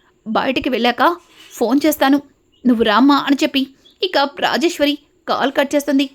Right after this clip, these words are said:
అనుకున్నట్టుగానే అవని అయితే ఇక రాజేశ్వరి ఫోన్ కోసం మరుసటి రోజు ఉదయాన్నే ఎదురు చూస్తూ ఉంటుంది.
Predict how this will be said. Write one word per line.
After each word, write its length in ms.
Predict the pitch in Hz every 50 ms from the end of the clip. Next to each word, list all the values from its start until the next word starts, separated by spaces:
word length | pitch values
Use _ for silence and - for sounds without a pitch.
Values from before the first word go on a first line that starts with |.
| _ _ _ _ _ _ -
అనుకున్నట్టుగానే 840 | 240 269 359 - - 494 403 320 262 302 269 302 285 285 277 285 285 - _ _ _ _ _ _ -
అవని 300 | 208 196 233 269 302 302
అయితే 220 | 294 277 294 285 277 - - _ _ _ _ _ -
ఇక 160 | 508 508 -
రాజేశ్వరి 840 | - 302 330 269 - - - 220 240 311 311 302 - 311 294 294 302
ఫోన్ 300 | 285 - - 214 254 285
కోసం 320 | - 302 294 - 294 294 - - - - - - _ -
మరుసటి 440 | 247 269 302 392 427 466 494 427 427
రోజు 260 | 359 330 277 262 311
ఉదయాన్నే 680 | 302 254 220 220 233 220 285 311 320 311 302 294 294 294 - _ _ _ _ -
ఎదురు 240 | 220 214 269 269 262
చూస్తూ 320 | - 269 269 269 320 311
ఉంటుంది. 340 | 294 277 311 285 302 285